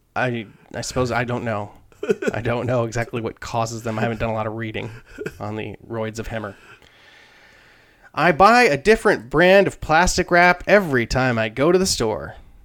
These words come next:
just to keep things fresh." That's it for me this week.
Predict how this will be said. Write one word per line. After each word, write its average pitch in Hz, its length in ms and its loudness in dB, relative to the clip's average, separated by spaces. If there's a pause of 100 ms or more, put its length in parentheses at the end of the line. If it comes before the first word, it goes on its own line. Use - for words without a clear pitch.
(640)
just 180 360 2
to 110 60 -8
keep 139 340 -4
things 123 280 -2
fresh." - 500 -10 (2250)
That's 110 220 -14
it 113 100 -8
for - 120 -18
me 104 140 -10
this 104 160 -14
week. - 280 -18